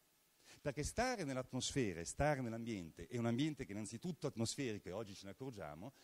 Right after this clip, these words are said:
è stare in sfere di coinvolgimento sensoriale soprattutto, che le culture hanno sempre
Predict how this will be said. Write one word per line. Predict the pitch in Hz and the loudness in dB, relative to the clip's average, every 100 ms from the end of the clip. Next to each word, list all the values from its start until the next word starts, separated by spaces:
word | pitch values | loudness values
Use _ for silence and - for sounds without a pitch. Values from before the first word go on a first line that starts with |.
| - - - | -20 -20 -4
è | 127 | 0
stare | 113 - 170 185 220 233 254 - - | 0 0 0 2 0 -4 -10 -14 -8
in | 143 185 165 | -4 -4 -6
sfere | - - - 143 110 90 110 131 _ | -10 -10 -2 -2 0 -4 -6 -10 _
di | 107 113 | -16 -4
coinvolgimento | 139 131 139 139 139 175 208 214 - 220 _ _ _ _ _ _ _ | 0 2 0 -4 -6 -6 -6 -10 -14 -18 _ _ _ _ _ _ _
sensoriale | - 175 190 - 165 147 113 67 65 | -6 -4 -4 -4 -4 -2 -2 -4 -8
soprattutto, | 65 90 87 - 73 - - | -14 -16 -18 -20 -20 -20 -14
che | 80 | -8
le | 120 | -6
culture | - 151 - 240 214 | -6 -8 -8 -10 -10
hanno | 170 | -10
sempre | - 85 69 - 123 | -10 -12 -16 -20 -20